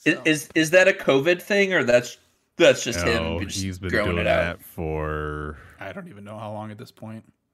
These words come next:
Speaker 3: like,
Speaker 1: Okay.
Speaker 3: yeah, probably f-, well, what, like, three, four plus years, I guess, maybe.
Speaker 2: I think when he started streaming, that's when his hair, I think that's, like, right when he was starting to do it.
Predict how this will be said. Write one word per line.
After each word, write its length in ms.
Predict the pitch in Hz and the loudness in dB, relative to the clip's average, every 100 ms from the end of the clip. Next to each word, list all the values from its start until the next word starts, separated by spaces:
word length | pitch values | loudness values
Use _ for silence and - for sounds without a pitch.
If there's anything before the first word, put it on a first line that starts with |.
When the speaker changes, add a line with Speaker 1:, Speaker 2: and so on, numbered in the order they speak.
| _ _ _ - 76 | _ _ _ -20 -6
Speaker 3:
like, 100 | 107 | -4
Speaker 1:
Okay. 220 | 98 - | -2 -2
Speaker 3:
yeah, 120 | 82 | -2
probably 240 | 78 104 101 | -2 0 0
f-, 300 | - - - _ _ _ | -2 -14 -20 _ _ _
well, 300 | 82 82 80 | -8 -6 -6
what, 220 | 85 80 76 | -6 -6 -6
like, 260 | 78 - | -8 -12
three, 260 | - 87 90 | -8 -4 -4
four 260 | 87 85 85 | -6 -8 -6
plus 300 | 92 85 85 | -4 -4 -4
years, 300 | 82 92 98 | -4 -4 -4
I 100 | 98 | -4
guess, 240 | 101 98 | -4 -4
maybe. 360 | 104 101 107 104 - | -6 -6 -6 -10 -12
Speaker 2:
I 100 | 120 | -12
think 240 | 170 170 | -10 -12
when 80 | 160 | -12
he 140 | 127 | -14
started 400 | 120 - 131 131 | -14 -10 -6 -6
streaming, 440 | 127 - 131 123 110 | -10 -14 -14 -14 -12
that's 260 | 107 110 - | -14 -14 -16
when 200 | 110 107 | -18 -16
his 220 | 117 110 | -16 -16
hair, 480 | 120 113 104 104 - _ _ _ | -14 -12 -12 -16 -20 _ _ _
I 80 | 123 | -12
think 120 | 131 | -12
that's, 140 | 120 - | -12 -12
like, 120 | 113 - | -14 -10
right 160 | 123 120 | -8 -8
when 100 | 117 | -10
he 180 | 113 120 | -12 -14
was 160 | 120 | -14
starting 300 | - 117 110 | -12 -12 -12
to 40 | 113 | -16
do 220 | 107 104 | -20 -20
it. 180 | 95 104 | -20 -20